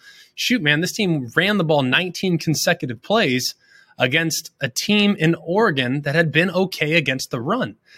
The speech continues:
Nineteen consecutive plays, erasing a three-touchdown deficit. They ultimately won the game. Sure enough, now they find themselves in search of their tenth victory. And if they can get it against a team that might be depleted in Florida,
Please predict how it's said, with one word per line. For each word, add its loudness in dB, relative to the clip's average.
Nineteen 2
consecutive 0
plays, 2
erasing -2
a -2
three-touchdown -2
deficit. -4
They -4
ultimately -2
won 2
the 0
game. 0
Sure 2
enough, 0
now -2
they 2
find 0
themselves 0
in -4
search -4
of -8
their -4
tenth -2
victory. 0
And -2
if -8
they -2
can -4
get 4
it 6
against -4
a -6
team 2
that -2
might -2
be -4
depleted -4
in -2
Florida, 2